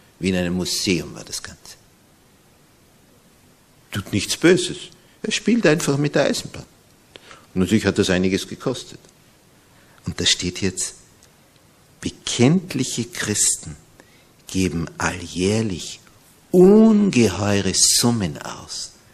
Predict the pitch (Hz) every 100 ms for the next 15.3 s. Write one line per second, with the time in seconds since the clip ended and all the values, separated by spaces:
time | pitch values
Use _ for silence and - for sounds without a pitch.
0 | _ _ _ _ - - - 90 80 82
1 | 107 123 - - - 80 82 80 - 78
2 | 76 _ _ _ _ _ _ - 80 80
3 | 80 - - _ _ - - - - -
4 | - - - _ _ _ _ _ _ _
5 | _ _ _ _ _ _ _ _ _ _
6 | _ - 135 - - - - - - -
7 | _ _ _ _ _ - - - - 143
8 | 139 127 - 120 131 180 240 - - -
9 | 117 117 - 90 - - - - - 90
10 | 120 170 226 - - 101 90 - - _
11 | _ 113 120 101 113 165 190 104 90 113
12 | 127 - _ _ _ _ _ _ - 98
13 | 92 82 76 - 82 104 117 135 - -
14 | - 95 - - 92 123 151 143 - -
15 | - -